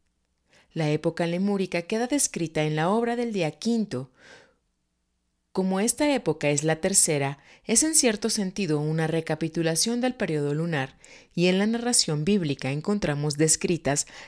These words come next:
las condiciones que existieron en el periodo lunar:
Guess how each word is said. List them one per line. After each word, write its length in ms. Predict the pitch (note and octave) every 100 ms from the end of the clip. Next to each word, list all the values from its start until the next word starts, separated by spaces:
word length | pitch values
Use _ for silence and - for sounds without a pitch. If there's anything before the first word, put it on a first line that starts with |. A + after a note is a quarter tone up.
| -
las 240 | E3 F3
condiciones 640 | - A3 A3+ - G#3 G3 -
que 120 | F3+
existieron 720 | E3+ - G3 - F3+ E3 - -
en 140 | F3+
el 140 | F3 E3
periodo 380 | F3 E3 F3+ G#3+
lunar: 400 | G#3+ D3 C3+